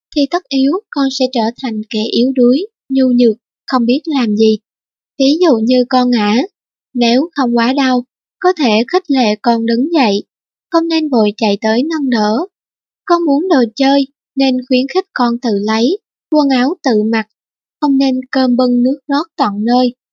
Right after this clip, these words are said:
Chúng ta nên để con tiến lên phía trước, gặp các khó khăn, trở ngại, để con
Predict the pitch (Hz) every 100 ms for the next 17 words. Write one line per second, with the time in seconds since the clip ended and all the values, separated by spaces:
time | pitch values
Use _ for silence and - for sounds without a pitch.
0 | _ _ _ _ _ 277 285 349 277 254
1 | 254 226 208 - 254 240 254 240 311 302
2 | 240 247 247 254 269 349 _ _ _ _
3 | - 294 294 311 339 269 311 - 285 277
4 | - _ _ 247 214 247 254 202 208 -
5 | _ _ 226 254 269